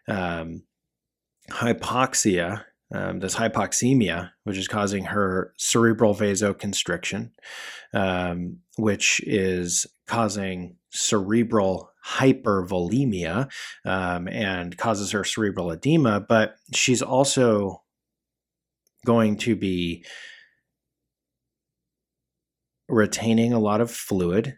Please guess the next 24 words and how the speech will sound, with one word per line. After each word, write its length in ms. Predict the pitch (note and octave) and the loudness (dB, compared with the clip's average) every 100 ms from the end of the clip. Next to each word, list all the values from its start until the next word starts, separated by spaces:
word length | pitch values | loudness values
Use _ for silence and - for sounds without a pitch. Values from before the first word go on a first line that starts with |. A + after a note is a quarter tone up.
| _ | _
in 160 | G#2 G2 | -2 0
order 240 | G2 G2 | 2 0
to 260 | F#2+ G#2+ F#2+ | -2 0 0
accommodate 920 | F2+ - A2+ A2+ A2+ F#2+ F2 F2+ - - - | 0 -4 0 2 2 2 0 -2 -8 -12 -12
the 540 | F#2 F#2 F2 E2 E2 - _ _ F#2+ | -4 -2 0 -2 -6 -12 _ _ -8
vascular 680 | F2+ F#2+ A2+ - G2+ F#2+ F2 | -2 0 0 2 0 0 -2
dilation 680 | F2+ E2 E2+ D#2+ - D#2 D#2+ | -4 -2 -4 -4 -6 -6 -8
in 140 | E2 | -8
her 160 | F2+ F2+ | -8 -8
body. 480 | E2 D#2 E2 A2 - - - - | -6 -6 -6 -8 -12 -16 -16 -16
So 160 | - A2 | -2 0
she's 260 | - G#2+ F#2 | 2 0 0
going 340 | A2+ A#2 A#2+ | 4 4 4
to 60 | A#2 | 2
be 140 | A#2 | 2
creating 520 | A2+ A2+ G2+ G2 G2+ | 0 0 2 2 0
a 60 | F2+ | -2
dilutional 600 | F2+ F2+ G2 - G#2 F2+ | -4 -2 -2 -2 -2 -2
hyponatremia, 1040 | G2 F#2 F#2 F#2 - E3 D3+ - F2 A#2 - - - - - - | -4 -2 -4 -4 -6 -8 -10 -10 -12 -14 -18 -20 -20 -20 -20 -6
um, 720 | G2+ F#2 F2+ F2 E2+ F2 - _ - | -2 -2 -2 -4 -6 -10 -12 _ -8
uh, 240 | F2+ F2 - | -6 -6 0
in, 320 | A2+ G2+ G2+ | 0 0 -2
in 220 | A#2+ F#2+ | -2 0
which 460 | F#2+ G#2 - - - | 2 2 2 0 -2